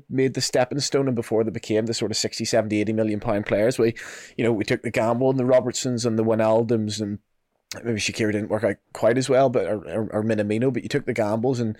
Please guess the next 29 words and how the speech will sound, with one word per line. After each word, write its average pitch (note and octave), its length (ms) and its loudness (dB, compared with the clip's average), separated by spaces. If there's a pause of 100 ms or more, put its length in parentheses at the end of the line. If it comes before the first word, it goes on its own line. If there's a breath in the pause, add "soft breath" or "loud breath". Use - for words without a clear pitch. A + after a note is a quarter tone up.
(400 loud breath)
you A2 80 -2
know, A2 60 2
you A2+ 140 2
got A2 320 2
them A#2+ 200 0
just - 340 -2
before G#2 280 0
they A2+ 80 2
were A2 120 4
about G#2 240 0
to A2+ 60 -2
explode. A#2 420 0
Whereas A#2+ 180 0
it - 80 -12
feels C3+ 400 2
like C#3 120 -4
now, A2+ 240 0
because A#2 340 -2
we A2 160 0
have G#2+ 340 2
been A2+ 200 0
challenging B2+ 420 0
City B2+ 240 0
at A2+ 80 0
times A#2 320 -4
in C3+ 60 -8
previous C#3+ 340 -2
seasons, C#3+ 460 -4
that A#2 220 2